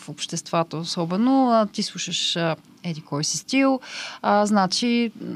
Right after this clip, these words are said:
нали, не разбираш нищо от музика. А, реално музиката, книгата и ка-, което и да е изкуство всъщност, а, само по себе си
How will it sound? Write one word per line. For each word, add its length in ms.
нали, 200
не 140
разбираш 420
нищо 280
от 120
музика. 500
А, 240
реално 480
музиката, 640
книгата 400
и 40
ка-, 120
което 400
и 100
да 80
е 160
изкуство 580
всъщност, 720
а, 440
само 240
по 140
себе 280
си 200